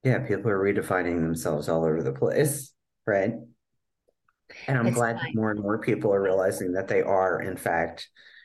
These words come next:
Speaker 1: spiritual beings having a human experience, not the other way around. Okay. And finally, what song would be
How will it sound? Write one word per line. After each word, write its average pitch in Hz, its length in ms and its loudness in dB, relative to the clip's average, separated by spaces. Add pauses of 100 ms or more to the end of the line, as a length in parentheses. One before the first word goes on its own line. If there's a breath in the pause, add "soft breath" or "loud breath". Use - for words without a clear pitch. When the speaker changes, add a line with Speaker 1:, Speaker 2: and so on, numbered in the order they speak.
(300 loud breath)
Speaker 1:
spiritual 95 540 -2
beings 80 420 0
having 85 260 0
a 80 40 0
human 82 480 -2
experience, 78 680 -4
not 82 160 -4
the 90 80 -2
other 80 140 -2
way 71 120 -2
around. 67 560 -4 (1900)
Okay. - 420 -2 (1080 soft breath)
And 113 140 -4
finally, 131 800 4 (1300)
what 160 460 0 (300)
song 170 960 0 (840)
would 139 200 0
be 139 540 4